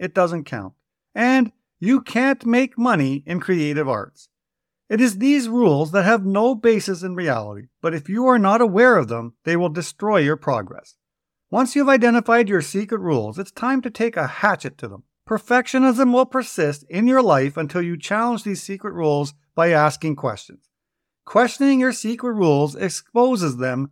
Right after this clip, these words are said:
to the truth and allows you to free yourself from their grasp. Insight number seven, use the data. Quote, "That's the funny thing about failure. It's loud. Progress, on the other hand, is quiet. It whispers. Perfectionism screams failure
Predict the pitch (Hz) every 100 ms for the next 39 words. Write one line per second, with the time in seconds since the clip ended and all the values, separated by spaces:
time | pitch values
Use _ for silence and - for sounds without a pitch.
0 | _ - 160 151 - 254 262 - _ _
1 | - 226 240 220 247 269 233 277 269 -
2 | 285 254 147 147 135 123 123 _ _ _
3 | 156 147 147 131 113 - - _ _ _
4 | _ - 226 214 175 170 143 143 143 143
5 | 104 98 92 101 127 202 233 185 208 139
6 | 113 95 92 - _ _ 220 214 208 _
7 | - 240 - 277 240 202 202 202 180 170
8 | 151 147 143 135 107 98 - _ 147 -
9 | 143 113 98 - _ _ - 214 262 196
10 | 127 143 131 127 123 120 127 127 127 -
11 | 143 - - 110 95 - _ 196 220 262
12 | 254 - 95 92 _ _ _ 202 - 233
13 | 247 - 254 254 233 247 - - 190 196
14 | 196 - 156 147 143 139 139